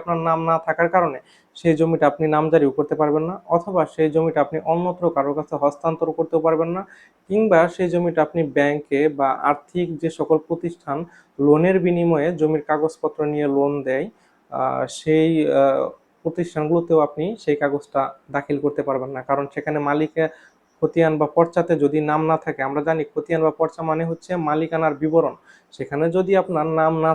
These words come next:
থাকে তাহলে কিন্তু আপনি সেটা দিয়ে কোনো কার্যক্রম করতে পারতেছেন না। তো সেটাতে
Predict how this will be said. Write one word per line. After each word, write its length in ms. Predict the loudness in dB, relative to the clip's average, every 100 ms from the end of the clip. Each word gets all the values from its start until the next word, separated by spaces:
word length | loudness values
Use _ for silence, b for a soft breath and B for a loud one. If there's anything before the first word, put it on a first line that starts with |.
| 0
থাকে 220 | -2 -2
তাহলে 300 | -4 -2 0 -2
কিন্তু 200 | -4 -6
আপনি 160 | -8 -6
সেটা 200 | -2 -2
দিয়ে 140 | -2 -2
কোনো 140 | -4 0
কার্যক্রম 400 | 0 -2 -4 -2
করতে 260 | -2 -2 -4
পারতেছেন 400 | -4 -6 -12 -14
না। 60 | -16 b b b _
তো 40 | 2 2 2
সেটাতে 320 | -2 0 0